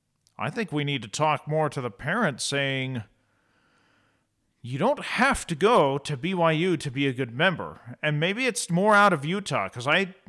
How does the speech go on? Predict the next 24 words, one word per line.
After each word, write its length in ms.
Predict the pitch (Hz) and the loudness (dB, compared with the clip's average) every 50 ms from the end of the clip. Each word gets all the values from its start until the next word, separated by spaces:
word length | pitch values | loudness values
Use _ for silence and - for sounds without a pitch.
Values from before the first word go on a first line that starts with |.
| 139 127 | -14 -10
you 120 | 139 170 | -8 -4
know, 160 | 160 143 139 160 | -2 0 0 2
I 140 | 165 165 | 2 0
know 420 | 180 196 202 180 160 160 156 147 - - | 0 -2 -2 0 0 -2 -2 -4 -8 -10
plenty 480 | - 143 151 185 220 208 - 247 247 | -6 -2 0 0 0 -2 -2 -2 -2
of 120 | 240 233 - | -2 -2 -2
people 360 | 214 240 254 202 - 220 220 | -2 -4 -4 -2 -2 0 0
in 120 | 202 185 | 2 0
Utah 640 | 196 240 277 - - 156 120 107 107 120 135 147 143 - _ _ _ _ _ _ _ _ _ _ _ _ _ _ _ _ _ _ _ _ _ _ _ _ _ _ _ _ _ _ _ _ _ _ | 0 -2 -4 -4 -2 -2 0 0 -2 -2 -4 -6 -10 -12 _ _ _ _ _ _ _ _ _ _ _ _ _ _ _ _ _ _ _ _ _ _ _ _ _ _ _ _ _ _ _ _ _ _
that 180 | 117 110 107 - | -12 -12 -8 -4
did 220 | 151 170 165 175 | -4 -4 -2 0
not 260 | 165 196 247 254 - | 2 2 2 2 0
go 140 | - 147 131 | 0 -2 0
to 60 | 123 | -2
B 180 | 104 98 131 127 | -4 -6 -6 -4
Y 220 | 123 120 120 113 | -4 -2 -2 -2
U 420 | 113 104 107 101 90 82 78 76 - - _ _ | -2 -4 -6 -8 -10 -10 -14 -16 -18 -20 _ _
that 160 | - 131 127 | -10 -10 -8
were 120 | 123 123 123 | -8 -8 -8
good 240 | 104 131 123 95 | -6 -6 -6 -6
members 380 | 110 135 139 127 117 123 117 101 | -4 -6 -6 -4 -6 -6 -8 -8
of 80 | 117 107 | -8 -10
the 80 | 110 | -10
church. 600 | 98 - - 123 101 87 82 - - - - - | -10 -8 -8 -8 -8 -8 -8 -10 -10 -10 -10 -12